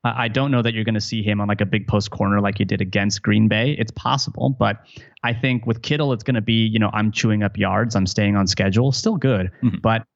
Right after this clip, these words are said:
Speaker 1: Ayuk, he's gonna be that really intermediate or deep threat. And so if he's cooking, I know that offense is probably cooking.
Speaker 2: So are the forty-niners, I, we saw the big trade from the Seahawks on Wednesday going out to get Carlos Dunlap to, to help with the pass rush.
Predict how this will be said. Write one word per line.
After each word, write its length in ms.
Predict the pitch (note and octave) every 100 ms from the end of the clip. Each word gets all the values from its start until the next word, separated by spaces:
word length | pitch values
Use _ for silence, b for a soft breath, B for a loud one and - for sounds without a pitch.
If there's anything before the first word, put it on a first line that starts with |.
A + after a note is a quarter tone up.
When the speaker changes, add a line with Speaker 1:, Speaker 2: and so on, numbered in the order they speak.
| A2
Speaker 1:
Ayuk, 420 | A2 A#2 F3 - _ _
he's 300 | - D3 D3+
gonna 180 | A#2 B2+
be 160 | A2+ A#2
that 200 | G#2+ A2
really 260 | G#2+ A2
intermediate 760 | A2 A2 - A2 G2+ G2+ G#2 G2+ G#2
or 160 | A2 G2+
deep 320 | F#2 G2+ G2
threat. 460 | - - F#2+ B2+ - b b
And 140 | A#2 G#2
so 100 | A2
if 80 |
he's 300 | - - F#3+
cooking, 440 | - G#3+ G3+ A3 G3+ b b A2
I 80 |
know 160 | A2+ G#2+
that 100 | G2
offense 320 | F#2 F#2 F#2+
is 100 | F#2
probably 360 | - F#2 F#2 -
cooking. 320 | - - - A2+ _ _ _ _ _ _ _ _ _ _
Speaker 2:
So 200 | - G#3
are 60 | F#3+
the 60 |
forty-niners, 760 | F3 G#3+ B3 F3+ F3+ F#3+ F#3+ -
I, 220 | D#3 D3
we 120 | E3
saw 240 | E3 E3+ E3+
the 60 |
big 260 | C3 D#3 D3+
trade 360 | - D3 D3
from 180 | - C#3
the 80 | B2
Seahawks 580 | A#2+ C3 A#2 B2 A#2+ -
on 220 | A2 G#2+
Wednesday 540 | G#2+ A2+ A2+ A#2+ A2+
going 220 | G#2 G#2+ G#2+
out 120 | G2+
to 80 | G#2
get 180 | G#2
Carlos 380 | - A2 G#2 G2+
Dunlap 640 | - G#2 G2+ G2+ G2+ -
to, 320 | - G2 F#2+ -
to 120 | F#2+
help 280 | F#2 G2+ -
with 80 |
the 80 | F#2+
pass 340 | E2+ G2+ G2 -
rush. 320 | G2+ G#2